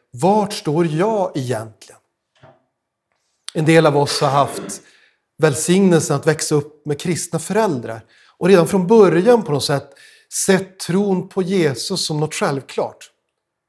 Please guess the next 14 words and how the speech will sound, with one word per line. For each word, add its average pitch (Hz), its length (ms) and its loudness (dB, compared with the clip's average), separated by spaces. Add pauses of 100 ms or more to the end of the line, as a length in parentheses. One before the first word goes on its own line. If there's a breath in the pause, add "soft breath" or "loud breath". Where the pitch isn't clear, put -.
(1040)
Oavsett 214 460 4
om 247 80 2
vi 196 60 4
har 156 180 6
den 143 160 2
bakgrunden 131 560 -2
eller 131 120 -6
inte, 107 400 -10 (240)
<clears throat> - 1040 -8
så - 140 -8
kan 180 300 2
man 180 160 4
fundera 165 540 2
på, 110 380 -12